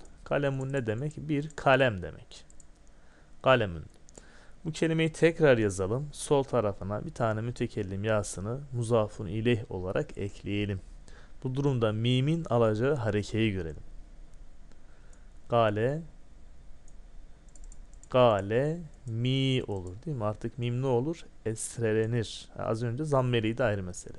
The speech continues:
Şimdi niye esreli oldu? Çünkü hemen yanında mütekellim yası var. Öyleyse mütekellim yasına bitişen harf esre olmak zorundadır. Niye?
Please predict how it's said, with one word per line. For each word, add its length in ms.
Şimdi 400
niye 180
esreli 360
oldu? 340
Çünkü 320
hemen 220
yanında 400
mütekellim 580
yası 320
var. 200
Öyleyse 480
mütekellim 640
yasına 560
bitişen 600
harf 420
esre 300
olmak 340
zorundadır. 720
Niye? 420